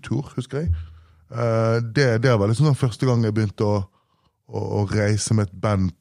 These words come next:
av en viss kaliber, som de, eh, der tror jeg man lærte enormt mye, både band og crew underveis. Så fra det, fra Ompa så gikk de over til,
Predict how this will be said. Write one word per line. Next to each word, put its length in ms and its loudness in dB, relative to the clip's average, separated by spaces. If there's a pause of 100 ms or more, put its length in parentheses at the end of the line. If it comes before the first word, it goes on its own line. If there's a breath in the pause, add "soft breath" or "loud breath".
(100)
av 160 -4
en 160 2
viss 180 -4
kaliber, 640 -2
som 180 -10
de, 120 0
eh, 1040 -10 (100)
der 240 0
tror 140 4
jeg 20 6
man 160 4
lærte 380 -2 (100)
enormt 560 2
mye, 320 2 (1040)
både 240 0
band 420 -2
og 140 -12
crew 300 -4 (160)
underveis. 500 -2
Så 60 -8
fra 140 0
det, 100 -2
fra 180 -2
Ompa 400 2
så 160 -6
gikk 80 -10
de 100 -4
over 220 -2
til, 220 -8